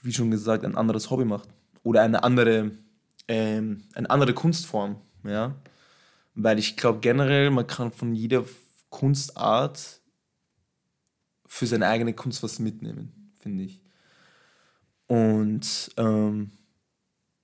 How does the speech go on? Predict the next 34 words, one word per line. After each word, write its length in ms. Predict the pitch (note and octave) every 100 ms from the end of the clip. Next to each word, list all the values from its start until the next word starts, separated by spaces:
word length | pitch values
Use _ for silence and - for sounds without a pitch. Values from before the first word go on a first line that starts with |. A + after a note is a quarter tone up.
| _
sich 160 | - C#3+
mit 160 | C#3+
anderen 300 | B2+ A2+ G#2+
Dingen 240 | G#2+ G#2 G2
beschäftigen. 560 | G2 - - - G#2+ - -
Weil 600 | G#2 G#2 G#2 G#2 G#2 G2+
auch 140 | G#2+
wenn 140 | A#2+ A2
man 120 | A2+
dann 60 | G#2+
sagt, 220 | A2+ A2 - -
man 300 | A#2+ A2+ A2+
macht 180 | A2 A2
das 100 | A2+
zum 160 | - A2+
Beruf, 340 | A2+ A#2+ C#3+ - _ _ _ _ _ _ _ _ _ _ _ _
ist 140 | - A#2
es 180 | G#2+
wichtig, 260 | A2+ A2+ A#2
dass 140 | A#2
man 120 | A#2 G#2+
so 120 | A2+
ein 260 | A2 G#2+
bisschen 540 | G#2+ G#2+ - G#2+ G#2+ G#2+ _
einen 100 | A#2
Ausgleich 460 | G2+ F#2+ - G#2+ -
hat, 160 | G#2
auch 120 | - -
immer 180 | A#2
was 120 | G#2+ -
anderes 340 | F#2+ F#2+ F#2+
macht. 320 | A#2 - - _ _
Ja. 320 | - G2+ G2 A2 _ _ _ _ _ -
Ähm, 680 | A2 G#2+ G#2+ G#2 G#2+ G#2